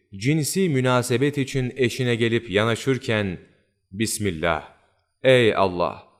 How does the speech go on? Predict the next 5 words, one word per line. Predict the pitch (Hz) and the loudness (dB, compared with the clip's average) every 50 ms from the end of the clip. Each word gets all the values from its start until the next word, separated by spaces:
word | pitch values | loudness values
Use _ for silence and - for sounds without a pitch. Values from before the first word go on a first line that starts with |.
| _ _ _ _ - | _ _ _ _ -2
beni | 196 202 202 175 | 0 2 2 2
şeytandan | - - 160 151 139 - 143 139 135 131 127 127 120 120 - 120 | 0 2 0 0 2 2 0 0 0 2 2 0 0 0 -2 -4
uzaklaştır, | 107 98 110 107 101 - - 104 98 92 - - - 117 107 85 76 - - _ _ _ _ _ _ | -4 0 0 0 0 0 -2 -2 -2 -2 -2 -6 -8 -6 -6 -6 -6 -10 -18 _ _ _ _ _ _
şeytanı | - - - 147 139 131 127 - 131 123 120 117 107 | -14 -6 0 2 2 2 2 0 -2 -2 0 0 0
da | 101 104 98 95 87 | 0 0 0 0 -2